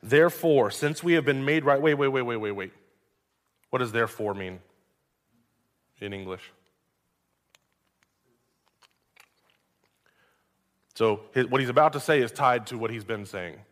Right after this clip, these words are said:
So this is a terrible place for a chapter to start.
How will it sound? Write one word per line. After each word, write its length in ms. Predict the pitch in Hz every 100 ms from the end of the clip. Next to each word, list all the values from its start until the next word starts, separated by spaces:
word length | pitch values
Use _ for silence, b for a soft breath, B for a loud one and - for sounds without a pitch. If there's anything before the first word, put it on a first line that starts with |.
| _ _ _ _ _ _ _ _ -
So 80 | 147
this 100 | 143
is 40 |
a 60 | 110
terrible 420 | - 143 131 117
place 220 | 135 117
for 140 | -
a 40 | 104
chapter 340 | 123 110 107
to 80 | 95
start. 300 | - 95